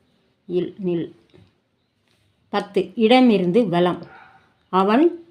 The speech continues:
தேர்வில் ஜெயிப்பது டேஷ் உண்மை. அவன் தேர்வில் ஜெயிப்பது நிஜம். நீ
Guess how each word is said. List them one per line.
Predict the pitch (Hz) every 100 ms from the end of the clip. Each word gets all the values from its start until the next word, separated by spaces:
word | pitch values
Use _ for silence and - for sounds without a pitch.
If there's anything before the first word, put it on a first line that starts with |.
| _
தேர்வில் | - 202 226 247 208 269
ஜெயிப்பது | 180 202 233 226 180 233
டேஷ் | 190 202 226 254 - -
உண்மை. | - 185 185 185 170 - - _ _ _ _ _
அவன் | - 175 196 233
தேர்வில் | 190 190 196 202
ஜெயிப்பது | 170 180 185 196 226 370 -
நிஜம். | 185 185 165 226 254 - - - - - - - - _ _ _ _ _ _ -
நீ | 196 214 185 233